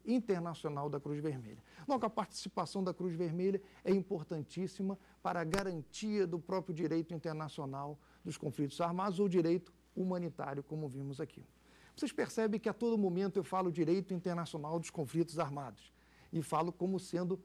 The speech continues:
igualdade com o direito humanitário. Porque, de fato,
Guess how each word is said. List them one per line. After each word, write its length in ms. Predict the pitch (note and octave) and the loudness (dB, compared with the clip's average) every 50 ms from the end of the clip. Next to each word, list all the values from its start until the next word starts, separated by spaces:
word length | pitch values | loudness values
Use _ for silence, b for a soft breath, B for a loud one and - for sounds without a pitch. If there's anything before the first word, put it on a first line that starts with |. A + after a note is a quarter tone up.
| - - | -6 -4
igualdade 680 | F#3 F3 E3 F3+ E3+ E3 D3+ D#3 E3 F#3 G3 F3+ D#3 D#3+ | -2 0 2 4 2 2 2 0 -2 -2 -2 -4 -6 -6
com 100 | - F3+ | -4 -4
o 60 | E3 | -4
direito 440 | C#3+ D#3+ D3 D#3+ F3 F3 E3+ - - - | -2 -2 0 0 0 0 -2 -6 -12 -6
humanitário. 640 | - E3 E3 D#3+ D3+ D3+ C3+ - - A#2+ - - - - - b b b b b b b b | -4 -2 -2 0 0 -2 -2 -4 -6 -10 -10 -10 -14 -20 -20 b b b b b b b b
Porque, 240 | - A#3+ - - D#4+ | -4 -2 2 2 2
de 120 | G3 A#3+ | 2 2
fato, 460 | - - G3+ G3 G#3 G3+ - D3 A#2+ | 0 0 0 0 0 -2 -4 -6 -10